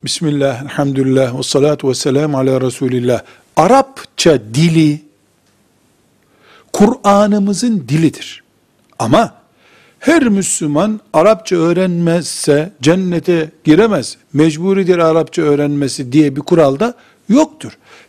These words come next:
Tefsir okuyacak olan, fıkıh okuyacak olan, alim olacak olan Arapça öğrenmelidir.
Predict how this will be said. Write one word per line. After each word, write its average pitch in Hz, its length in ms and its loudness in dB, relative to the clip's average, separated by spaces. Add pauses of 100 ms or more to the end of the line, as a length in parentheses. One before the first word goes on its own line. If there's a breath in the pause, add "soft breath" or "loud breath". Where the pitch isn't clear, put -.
Tefsir 151 380 0
okuyacak 139 520 0
olan, 139 260 0
fıkıh 143 320 -2
okuyacak 139 580 0
olan, 143 340 -2
alim 147 520 2
olacak 143 400 0
olan 151 260 0 (360 loud breath)
Arapça 123 420 -2
öğrenmelidir. 160 720 2